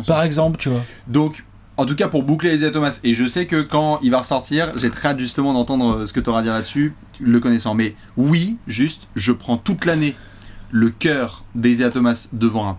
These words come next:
Speaker 1: paquet de mecs, dont David Robinson, qui vont passer par la suite.
Speaker 2: Et Wade aussi ? Parce que
Speaker 1: Ouais.
Speaker 2: là, t'as pas sorti Wade encore.
Speaker 1: Ouais, j'ai pas sorti Wade. Et d'ailleurs, dans mon classement, je,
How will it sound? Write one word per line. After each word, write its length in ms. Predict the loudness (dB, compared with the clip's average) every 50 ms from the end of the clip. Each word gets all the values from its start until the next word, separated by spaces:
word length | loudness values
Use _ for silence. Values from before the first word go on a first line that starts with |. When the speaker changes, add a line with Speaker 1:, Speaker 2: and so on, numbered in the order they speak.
| 0
Speaker 1:
paquet 280 | 0 0 0 0 -2 -2
de 80 | -2 0
mecs, 260 | -2 -2 -4 -6 -4 0
dont 140 | 2 2
David 220 | 4 4 2 2 2
Robinson, 300 | 2 0 0 0 -2 -4 -4
qui 80 | -6 -6
vont 120 | -6 -4
passer 280 | -2 -2 -2 -2 -2 -4
par 120 | -2 -2
la 60 | -2 -2
suite. 200 | -2 -2 -2 -4 -2
Speaker 2:
Et 80 | -2 0
Wade 300 | 0 0 0 0 0 -2
aussi ? 260 | -2 -4 -4 -6 -6 -8 -10 -18 -20 -20 -20 -20 -20 -20 -20 -20 -20 -20 -20 -20 -20 -20 -20 -20 -20 -20 -20 -20 -20 -14 -8
Parce 120 | -6 -4
que 60 | -2 0
Speaker 1:
Ouais. 40 |
Speaker 2:
là, 80 | 0 0
t'as 120 | 0 -2
pas 120 | -2 -2 -2
sorti 300 | -4 -4 -6 -4 -4 -2
Wade 180 | -2 0 0
encore. 200 | 0 0 0 2 2
Speaker 1:
Ouais, 60 | 2
j'ai 100 | 0 0
pas 100 | 0 -2
sorti 240 | -2 -2 -4 -4 -4
Wade. 220 | -2 -2 -2 -2 0
Et 100 | 0 2
d'ailleurs, 200 | 2 2 2 2
dans 80 | 0 0
mon 180 | 0 0 0
classement, 360 | 0 0 -2 -2 -2 -4 -4
je, 160 | -6 -6 -8